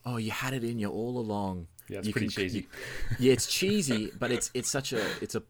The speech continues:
Speaker 1: you know, a positive thing to do for what is essentially a kid's movie. It's
Speaker 2: Yes.
Speaker 1: like, you don't need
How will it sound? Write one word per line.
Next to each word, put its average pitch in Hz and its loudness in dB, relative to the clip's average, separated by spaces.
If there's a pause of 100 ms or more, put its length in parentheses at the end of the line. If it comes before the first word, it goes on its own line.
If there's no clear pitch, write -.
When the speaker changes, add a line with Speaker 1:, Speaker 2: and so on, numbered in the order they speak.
(200)
Speaker 1:
you 101 -4
know, 92 -2
a 90 -2
positive 113 0 (280)
thing 110 -2
to 95 -6
do 101 0
for 95 -2
what 90 -2
is 87 -6
essentially 90 -6
a 82 -6
kid's - -4
movie. 101 -2
It's 64 -2
Speaker 2:
Yes. - -4
Speaker 1:
like, 85 -6 (440)
you 151 -4
don't 175 -4
need 127 -2